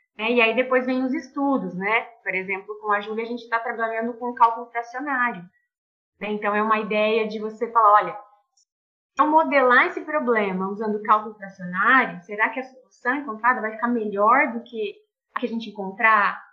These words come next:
com um problema de ordem inteira, vamos dizer assim, se a gente não for fracionário, né? Já com o Oswaldo, a gente tá pegando o modelo e a gente vai olhar pra estabilidade dos modelos,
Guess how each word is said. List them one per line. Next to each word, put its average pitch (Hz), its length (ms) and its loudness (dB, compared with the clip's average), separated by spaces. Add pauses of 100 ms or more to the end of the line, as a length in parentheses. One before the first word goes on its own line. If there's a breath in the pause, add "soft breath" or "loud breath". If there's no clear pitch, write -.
(220)
com 220 140 -4
um 226 60 -8
problema 208 400 -2
de 185 100 0
ordem 190 200 2
inteira, 196 340 0
vamos 175 180 -6
dizer - 100 -16
assim, 233 180 -8
se - 80 -20
a 185 40 -20
gente 185 240 -20
não - 80 -20
for - 100 -18
fracionário, 180 720 -4
né? 214 260 -8 (600 soft breath)
Já 233 140 -2
com 269 80 -4
o 240 120 0
Oswaldo, 233 420 2
a 269 40 0
gente 254 200 -6
tá 214 80 -6
pegando 226 400 0
o 294 60 2
modelo 240 500 2
e 262 80 4
a 226 40 4
gente 254 260 -8
vai 240 260 4
olhar 226 200 2
pra 247 120 -2
estabilidade 254 800 0
dos 208 180 -12
modelos, 190 640 -8